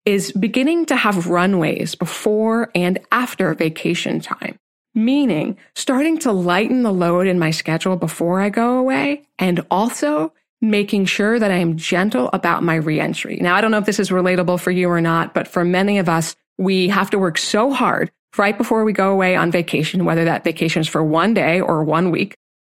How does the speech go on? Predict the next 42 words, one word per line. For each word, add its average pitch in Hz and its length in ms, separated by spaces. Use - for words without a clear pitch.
And 202 160
then 196 120
we 202 100
come 226 280
back 180 320
to 175 100
such - 360
a 196 80
tremendous 208 960
email 220 520
list 151 420
and 196 160
other 208 280
chores 170 400
that 170 80
have 165 80
been 165 160
waiting 165 280
for 151 220
us - 220
that 175 260
the 190 80
good 208 420
feelings 180 600
we 196 100
got 170 460
during 170 220
that 170 200
vacation 170 520
are 170 200
immediately 180 480
negated. 190 560
It's 196 200
like 185 280
all 226 360
this 262 160
extra 214 260
stress 190 320
happens 175 340
before 233 340
the 220 100
break, 208 280